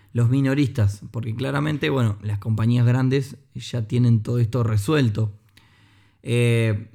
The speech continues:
leyendo también para armar este episodio me encontré con el dato que el comercio electrónico minorista en Estados Unidos, eh, representa menos del quince por ciento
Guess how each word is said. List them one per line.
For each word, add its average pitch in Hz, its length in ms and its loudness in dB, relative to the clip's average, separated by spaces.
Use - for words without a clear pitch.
leyendo 127 560 -2
también 135 360 0
para 123 180 -2
armar 120 220 2
este 135 140 0
episodio 117 380 0
me 135 80 2
encontré 117 260 2
con 135 120 0
el 113 120 4
dato 127 260 -2
que 120 100 0
el 107 100 0
comercio 135 500 0
electrónico 143 840 -2
minorista 120 580 0
en 127 60 0
Estados 117 320 -2
Unidos, 147 520 -2
eh, 107 320 -10
representa 110 580 -4
menos 131 340 0
del 113 360 0
quince 156 720 -2
por 117 200 -8
ciento 131 640 -2